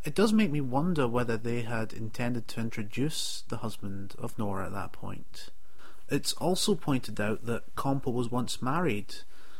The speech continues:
um, and that his wife eventually ran off with a Polish man, or a Pole, as he is referred to constantly. Um,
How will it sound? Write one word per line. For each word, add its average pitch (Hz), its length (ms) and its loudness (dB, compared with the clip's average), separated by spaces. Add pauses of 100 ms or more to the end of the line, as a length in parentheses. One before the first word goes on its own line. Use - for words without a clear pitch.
(260)
um, 107 540 0
and 113 200 0
that 117 140 0
his 117 180 -2
wife 123 480 0
eventually 120 460 0
ran 117 220 2
off 113 180 0
with 120 100 -2
a 123 60 0
Polish 156 420 0
man, 98 320 -2 (160)
or 107 360 0
a 117 80 -2
Pole, 156 520 4 (160)
as 107 120 -2
he 117 100 0
is 107 140 -2
referred 101 380 -2
to - 200 -4 (340)
constantly. - 600 -2 (1500)
Um, 135 640 2